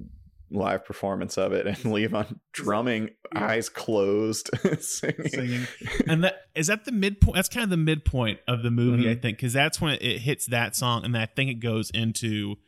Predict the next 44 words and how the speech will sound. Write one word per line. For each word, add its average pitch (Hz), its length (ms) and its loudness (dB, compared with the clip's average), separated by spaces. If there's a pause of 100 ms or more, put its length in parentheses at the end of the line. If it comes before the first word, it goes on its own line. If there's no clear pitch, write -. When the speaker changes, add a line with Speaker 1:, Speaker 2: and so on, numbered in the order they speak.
(360)
Speaker 2:
the 123 100 -2
first 117 420 -4
interview 107 680 -6
with 107 240 -8
Levon, 95 580 -8
where 110 100 -6
you're 110 160 -4
like, 98 160 -4 (320)
he 139 100 -2
looks 135 240 2
like 127 120 -4
he 123 100 -2
just 117 280 0
got 117 140 2
off 113 140 -4
the - 100 -4
eighteen-wheeler 113 480 -2
Speaker 1:
He's - 80 -8
got 113 200 4
Speaker 2:
truck. 113 100 0
Speaker 1:
that, 117 420 -4
that 107 320 -2
big 101 240 0
trucker 98 400 0
hat 107 220 4
Speaker 2:
Yeah, 127 320 4
Speaker 1:
on. 104 80 2
He's 101 120 0
Speaker 2:
and - 100 4
Speaker 1:
like, 131 120 2
got 127 60 -2
a 127 40 -2
Speaker 2:
Robbie 139 360 4
looks 139 140 2
Speaker 1:
cigarette. 101 340 2
Speaker 2:
like - 160 2
he - 80 0
Speaker 1:
Yeah. 82 80 0
Speaker 2:
just, - 480 -2
like, 117 500 0 (1000)
just 123 320 -4
came 120 300 -4
from, 110 520 -4 (120)
like, 107 460 -4